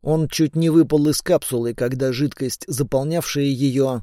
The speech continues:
буквально за несколько секунд была откачана. Врач, как раз и стоявший возле двери капсулы, словно и поджидавший подобного поворота, легко поймал тело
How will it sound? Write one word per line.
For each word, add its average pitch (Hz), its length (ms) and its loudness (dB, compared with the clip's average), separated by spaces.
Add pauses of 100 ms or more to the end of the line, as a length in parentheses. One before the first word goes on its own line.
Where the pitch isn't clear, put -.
буквально 143 640 2
за 151 120 -2
несколько 139 480 -4
секунд 131 460 -6
была 127 300 0
откачана. 120 680 -4 (220)
Врач, 160 360 2
как - 220 -4
раз 143 380 0
и 147 80 -8
стоявший 135 640 -2
возле 135 380 0
двери 131 320 -2
капсулы, 135 720 0
словно 139 400 -2
и 131 100 -6
поджидавший 135 720 -4
подобного 131 600 -2
поворота, 127 720 -2 (120)
легко 156 400 0
поймал 117 500 -2
тело 135 400 2